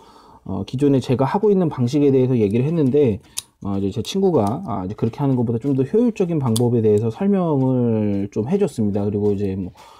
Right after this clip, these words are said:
뭐 이제 다른 사람들이, 어, 이제 다른 친구들이 또 얘기하는 것도 들어보면서, 아, 진짜 좀 게임을 제가 좀 잘못했구나라는 걸 좀 많이 느꼈습니다. 그래서 오늘은, 어, 좀 아이나사들을,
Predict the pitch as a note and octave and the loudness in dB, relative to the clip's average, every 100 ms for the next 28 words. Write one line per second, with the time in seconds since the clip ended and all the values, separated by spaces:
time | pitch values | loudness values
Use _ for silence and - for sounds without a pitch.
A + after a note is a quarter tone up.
0 | - - G#2+ G2+ - C3 D#3+ E3+ D#3 D3 | -20 -10 -6 -6 -2 0 2 2 0 2
1 | C3+ A2 D3 A#3+ - G2+ G2+ G2+ A2+ B2+ | 2 2 0 -4 -8 -6 -6 -4 -4 -4
2 | F#3 F3+ E3 D#3 D3 A2 A#2 C#3 D3 C#3 | -4 -2 -2 0 0 0 0 0 0 -2
3 | C#3 - D#3 C3+ G#2+ G#2+ C3+ D#3 G#2 - | -2 0 0 0 0 0 0 -2 -4 -10
4 | - _ - _ _ A2 A2 G#2+ G2+ G2 | -20 _ -20 _ _ -4 -2 -2 -4 -6
5 | - - A2+ G#2+ - - - - - - | -8 -2 -2 -2 -8 -20 -14 -10 -8 -4
6 | C3 E3+ A#3+ A3 F#3+ C3 B2+ A#2+ A#2+ - | -2 0 2 2 2 0 0 0 -2 0
7 | D#3 E3+ - - F3 C3+ B2 A2+ G#2+ G2+ | 0 0 -2 -4 -2 0 2 2 0 0
8 | C#3 - C#3+ G#2+ A2 A#2+ G#2+ B2 A#2 G#2 | -2 -2 -2 0 0 0 0 -2 -2 0
9 | G#2 G#2+ A2+ A2+ F3+ A2+ G#2+ G#2+ C#3+ F3+ | 0 0 -2 -2 -6 -4 0 2 2 0
10 | G3+ G#2 G2 - F#2+ A2+ C3 C3 A2+ A#2 | -2 -4 -4 -4 -2 0 2 2 0 2
11 | A#2+ C3+ | 2 2